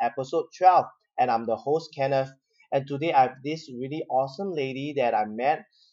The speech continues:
Uh, she's a mother of two children. She's an author of Prayer Flash. She's also a fla-, freelance writer, singer, lyric composer,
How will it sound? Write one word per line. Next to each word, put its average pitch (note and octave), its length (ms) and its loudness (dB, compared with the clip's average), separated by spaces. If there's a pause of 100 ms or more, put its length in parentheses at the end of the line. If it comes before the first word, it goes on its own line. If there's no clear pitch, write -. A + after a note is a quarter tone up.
(180)
Uh, A#2 380 8
she's A#2 240 -10
a B2 60 -8
mother B2 240 4
of D3 260 4
two G#3 180 -4
children. C3+ 600 -2 (260)
She's - 400 -12
an A2 60 -2
author C#3 500 2
of B2 140 4 (180)
Prayer C3+ 320 0
Flash. C3+ 460 4 (580)
She's A#2+ 240 -10
also C#3+ 280 -2
a B2 120 0 (180)
fla-, C#3 260 2 (100)
freelance F3 520 -2
writer, B2+ 460 0 (460)
singer, D3+ 560 -2 (360)
lyric C3+ 260 -4 (840)
composer, C#3 600 -2